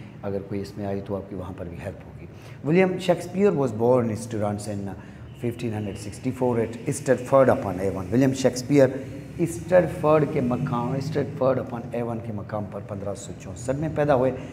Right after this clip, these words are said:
यहाँ पर जो Stirford छोटे से शहर का नाम है और Avon is a name of a river, is जिसकी bank पर, किनारे पर ये शहर आबाद था। His father's name was John Shakespeare, who was a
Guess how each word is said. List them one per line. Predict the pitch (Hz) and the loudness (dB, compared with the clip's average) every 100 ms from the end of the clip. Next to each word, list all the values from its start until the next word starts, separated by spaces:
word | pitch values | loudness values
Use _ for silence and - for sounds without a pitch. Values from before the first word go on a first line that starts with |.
| - 123 | -8 -4
यहाँ | 117 | -2
पर | 123 | 0
जो | 117 | 0
Stirford | 110 - 135 - 120 113 - - - | -2 0 0 0 -4 -4 -8 -12 -8
छोटे | 107 117 | -4 -4
से | - 101 | -2 -2
शहर | - 104 131 | 2 4 4
का | 147 | 4
नाम | 143 139 135 | 4 4 2
है | 123 127 | 2 2
और | 131 139 | 0 0
Avon | 170 196 170 - - - - | 2 4 4 0 -8 -8 -4
is | 117 120 | 0 4
a | |
name | 147 131 113 | 6 6 2
of | 104 | 0
a | 113 | 2
river, | 104 101 | 2 0
is | 104 | 0
जिसकी | 101 127 127 | 2 0 0
bank | 107 127 135 131 | 4 6 6 4
पर, | 117 | 2
किनारे | 107 117 117 113 | 4 2 2 2
पर | 107 101 | 0 -2
ये | 98 | -4
शहर | 95 110 101 - - - - - | -6 -4 -4 -6 -12 -14 -14 -4
आबाद | 107 101 - - | -2 -2 -4 -10
था। | - - - - - 156 | -14 -14 -16 -16 -4 -2
His | 160 | 2
father's | 165 180 208 202 | 6 8 6 4
name | 165 185 170 | 4 6 6
was | 165 135 127 | 6 4 4
John | 147 151 143 - 139 | 4 4 2 0 -2
Shakespeare, | 127 - 214 175 110 - - - | -4 0 6 6 6 0 -10 -4
who | 127 | 0
was | |
a | 135 | 2